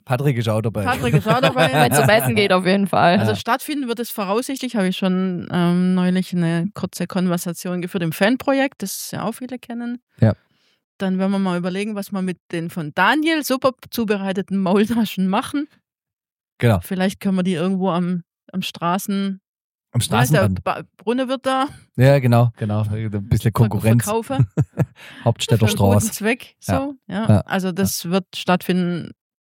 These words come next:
Speaker 2: weiß nicht genau wann, aber
Speaker 1: Ja.
Speaker 2: bestimmt bald.
Speaker 1: Und die, und die zweite, zweite, ähm, zweite Folge ist dann Spätzle und Soße.
Speaker 2: Ja. Schwab-,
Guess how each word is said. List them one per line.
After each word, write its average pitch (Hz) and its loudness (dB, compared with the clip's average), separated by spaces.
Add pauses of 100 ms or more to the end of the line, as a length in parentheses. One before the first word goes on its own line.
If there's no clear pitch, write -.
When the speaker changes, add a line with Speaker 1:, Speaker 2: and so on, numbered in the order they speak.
Speaker 2:
weiß 175 -2
nicht 180 -2
genau 165 0
wann, 220 0
aber 165 -4 (500)
Speaker 1:
Ja. 95 4 (120)
Speaker 2:
bestimmt 175 -2
bald. 160 -4 (340)
Speaker 1:
Und 120 6
die, 113 4
und 120 2
die 110 2
zweite, 127 2
zweite, 117 2 (300)
ähm, 104 2
zweite 107 0
Folge 107 2
ist - -2
dann 101 4
Spätzle 92 -4
und 92 2 (220)
Soße. - -4 (160)
Speaker 2:
Ja. 160 -6 (520)
Schwab-, - -4